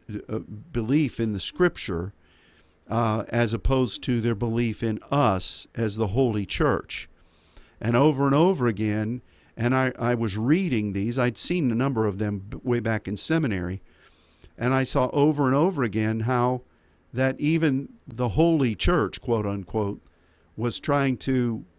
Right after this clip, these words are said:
minimize the validity of the Scriptures and to make the word of man equal to it or surpassing it. So this is nothing new. And so when I see the union of, of that doctrine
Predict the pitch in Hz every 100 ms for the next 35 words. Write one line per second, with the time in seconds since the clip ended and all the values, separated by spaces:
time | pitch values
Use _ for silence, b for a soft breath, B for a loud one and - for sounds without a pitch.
0 | - 113 131 170 170 110 101 98 101 -
1 | - _ b b _ 123 113 127 143 151
2 | 127 117 101 107 - 180 185 - 95 98
3 | - - b b b b b 127 131 -
4 | 131 139 135 117 113 151 143 104 113 123
5 | 156 117 95 110 - b b b b b
6 | b - 202 - 110 - - 104 101 -
7 | - _ _ 139 151 - 151 - 170 175
8 | - 101 - - _ _ _ _ b b
9 | b - 135 170 220 180 131 147 139 107
10 | 104 127 175 90 64 _ b b b 110
11 | - 147 143 135 175 185 - 165 151 147
12 | - 113 113 110 139 175 147 107 107 110
13 | b b b - 117 - - 117 107 101
14 | 139 160 - 107 131 151 - 98 -